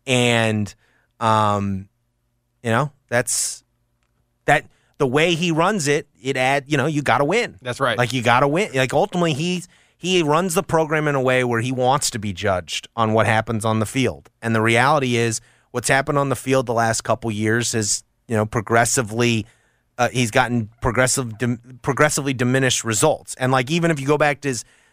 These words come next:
Speaker 1: first season where he went eight and three, like, go back and look at some of those games, like, three of his wins that year were single-handedly, like, rescued from the dead by Brady White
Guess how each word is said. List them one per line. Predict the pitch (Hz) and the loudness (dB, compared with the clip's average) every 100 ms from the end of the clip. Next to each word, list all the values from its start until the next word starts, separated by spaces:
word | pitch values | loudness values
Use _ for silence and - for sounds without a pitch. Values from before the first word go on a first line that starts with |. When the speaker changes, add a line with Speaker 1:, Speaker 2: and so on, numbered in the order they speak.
| _ | _
Speaker 1:
first | - 160 151 | -2 0 0
season | - 220 147 127 | 0 0 2 2
where | 127 | 2
he | |
went | 135 | 2
eight | 143 | 0
and | 120 113 | -2 -2
three, | 220 151 117 | 0 0 -2
like, | 113 123 - _ _ _ - | -2 -2 -2 _ _ _ -2
go | 165 | 2
back | 180 180 160 | 2 2 0
and | 143 | -2
look | 175 | -2
at | 165 | -2
some | 165 | -2
of | 156 | 0
those | 135 | 0
games, | 170 175 143 | 0 0 0
like, | 135 120 _ _ _ _ _ - | 0 -2 _ _ _ _ _ -4
three | 165 208 | 0 2
of | 185 | 2
his | 165 | 0
wins | 143 190 196 135 | 0 0 0 0
that | 127 120 | 0 2
year | 131 139 | 2 2
were | 127 123 | 0 -2
single-handedly, | - 180 170 151 147 156 147 127 131 127 | -2 -2 0 0 2 0 -2 0 0 2
like, | 117 117 98 - _ _ _ _ _ 131 151 _ _ _ _ 123 | 2 0 -2 -20 _ _ _ _ _ -20 -20 _ _ _ _ -2
rescued | 135 - - 160 139 | 2 2 0 -2 -2
from | - 151 135 | 2 2 2
the | 113 107 - _ _ - - | 0 -4 -18 _ _ -16 0
dead | 156 170 123 110 | 2 2 0 -2
by | 117 123 | -2 0
Brady | 110 127 127 | 0 -2 0
White | 120 160 131 120 | 2 2 0 -4